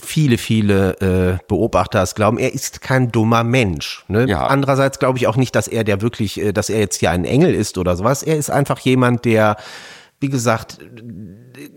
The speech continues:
Speaker 1: nachdenken kann, der, der analysieren kann und der auch Schlüsse ziehen kann. Und er wird selbstverständlich, ähm, er weiß, dass er hier wohl noch, ähm,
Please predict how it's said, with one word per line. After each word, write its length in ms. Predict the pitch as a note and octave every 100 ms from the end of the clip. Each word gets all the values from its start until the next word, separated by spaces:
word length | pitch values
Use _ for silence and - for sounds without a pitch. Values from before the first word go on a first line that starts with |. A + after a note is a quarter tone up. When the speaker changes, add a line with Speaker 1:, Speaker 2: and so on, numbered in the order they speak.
| - -
Speaker 1:
nachdenken 760 | C#3+ C#3 C3+ - C#3+ A#2+ A#2
kann, 420 | - F#2 F2+ F2+ -
der, 300 | A2 A2 A2
der 180 | G#2 G#2
analysieren 680 | G#2+ G#2+ G#2+ A2+ D#3 D#3+
kann 340 | C#3+ C#3+ D3 C#3
und 380 | F#2 B2 - B2+
der 320 | A#2+ A#2+ -
auch 320 | A2 G#2+ - -
Schlüsse 580 | - - A#2 D3 C#3+ -
ziehen 360 | - C3+ C3+
kann. 260 | - C3 C3
Und 320 | A#2 B2 -
er 340 | A#2 A2+ G2+ G#2
wird 520 | D#3 G3+ - - -
selbstverständlich, 1400 | - A#2 C#3 - - - A#2 - B2+ C#3 C#3 C#3+ C3+ - - - - - - _ -
ähm, 680 | B2 B2+ B2 B2 B2 B2 - -
er 120 | A#2+
weiß, 300 | A2 C#3+ -
dass 160 | D#3 -
er 340 | - C3+ C#3
hier 380 | C3+ B2 B2 G2+
wohl 180 | A2 B2
noch, 420 | A#2 A#2 F2+ D#2
ähm, 840 | - A2 G#2+ G#2+ G#2+ G#2+ G#2+ G#2+